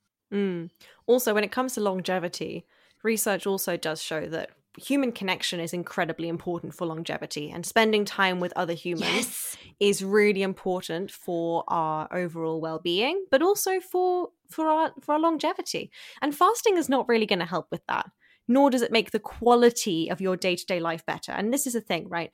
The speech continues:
Speaker 1: I think we can spend so much time focusing on the quantity of our life that we neglect the fact that the quality of your day-to-day life actually needs to be,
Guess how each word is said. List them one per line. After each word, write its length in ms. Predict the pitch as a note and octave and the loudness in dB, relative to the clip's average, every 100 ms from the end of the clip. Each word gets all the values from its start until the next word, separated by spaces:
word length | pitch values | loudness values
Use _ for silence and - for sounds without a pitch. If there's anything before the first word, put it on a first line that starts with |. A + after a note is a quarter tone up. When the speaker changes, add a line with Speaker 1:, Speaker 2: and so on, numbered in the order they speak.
| - - _ | -16 -20 _
Speaker 1:
I 100 | G#3 | -2
think 240 | A3 D#4+ D4 | 0 0 2
we 120 | C#4 | 2
can 160 | C4 | 0
spend 400 | A3 - A3+ G#3 G3+ | -2 2 2 2 0
so 200 | B3 A#3 | 0 2
much 260 | A3 - | 0 -2
time 160 | - G3 | -6 -6
focusing 500 | - G#3 G3+ - F#3+ | -4 -4 -4 -4 -2
on 220 | F3+ F3+ - _ - | -2 -2 -8 _ -10
the 80 | |
quantity 840 | G3+ - A3+ A3 G#3 G3+ - F3 E3 | -10 -2 2 2 2 -4 -4 -2 -2
of 100 | E3 | -2
our 160 | D#3+ | -2
life 400 | - E3+ B3 D4 - _ _ _ _ _ | -2 -2 -4 -6 -16 _ _ _ _ _
that 140 | A#3 | 2
we 160 | A3 A#3+ | 4 4
neglect 480 | A#3 A3 A3+ A3 - | 4 4 4 4 2
the 80 | G#3+ | 0
fact 240 | A3 G3 | 2 2
that 120 | F#3+ | -2
the 60 | G3+ | -6
quality 560 | - A#3+ B3 A#3+ A3 F#3 | 2 6 8 6 4 0
of 80 | |
your 120 | G3 F#3+ | 0 0
day-to-day 400 | F#3 F#3 - F3+ | 0 0 -2 0
life 200 | E3+ F3 | 0 2
actually 360 | G3+ - G#3 G3 | 0 -2 -2 0
needs 280 | F#3 F3 | 0 -2
to 100 | - | -4
be, 380 | F3+ E3 E3+ G#3 | -4 -2 -2 -4